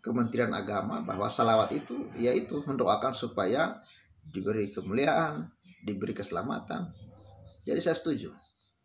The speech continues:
Bagi yang tidak setuju berikan komentar yang bijak. Tidak usah pakai emosi ya. Emosi tanda berarti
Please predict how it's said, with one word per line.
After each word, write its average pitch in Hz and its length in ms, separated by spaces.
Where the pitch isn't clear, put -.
Bagi 120 240
yang 123 80
tidak 120 240
setuju 180 240
berikan 104 320
komentar 95 640
yang 110 160
bijak. 120 400
Tidak - 100
usah 139 240
pakai 107 240
emosi 143 320
ya. - 80
Emosi 127 640
tanda 123 320
berarti 110 400